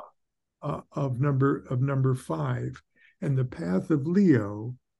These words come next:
steps up and down that current between those, those two, uh, uh, those two things. And it's right before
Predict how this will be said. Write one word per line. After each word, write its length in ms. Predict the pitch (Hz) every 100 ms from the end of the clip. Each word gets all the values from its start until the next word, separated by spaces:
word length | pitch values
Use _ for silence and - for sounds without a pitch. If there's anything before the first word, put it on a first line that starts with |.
| _ _ _ -
steps 680 | - - 165 190 - - - -
up 380 | 175 185 190 - _ _ _ _ _ _ _ _ _ _ _ _ _ _ _ _
and 440 | 208 170 165 160 131
down 680 | 160 151 113 110 113 113 - _ _ _ _ _ -
that 480 | 151 127 135 143 - _
current 460 | - 165 123 113 - -
between 400 | 131 - 123 120
those, 460 | 123 127 131 - - - _ _ _ -
those 480 | 127 123 127 123 -
two, 460 | - 127 123 117 120
uh, 180 | 117 110 _ _ _ _ _ _ _ -
uh, 140 | 131 160
those 320 | 139 131 131
two 180 | - 135
things. 440 | 135 143 113 101
And 160 | 135 123
it's 220 | 120 -
right 680 | 123 127 151 214 254 247 - _ _ _ _ -
before 920 | 131 135 - 175 180 175 175 175 160